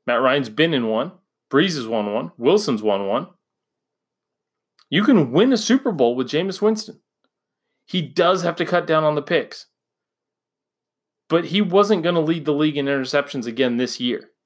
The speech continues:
And it's not 'cause he got his fucking eyes fixed or anything else.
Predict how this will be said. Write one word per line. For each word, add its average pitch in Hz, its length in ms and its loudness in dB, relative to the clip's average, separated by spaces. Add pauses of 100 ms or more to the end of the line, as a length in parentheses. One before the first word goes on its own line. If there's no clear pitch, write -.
(580)
And 147 80 2
it's 147 120 0
not 175 160 2
'cause 180 100 -2
he 170 80 -4
got 160 120 4
his 160 100 -2
fucking 165 300 -4
eyes 127 240 -2
fixed - 500 -4 (360)
or 131 60 2
anything 131 300 0
else. 127 260 0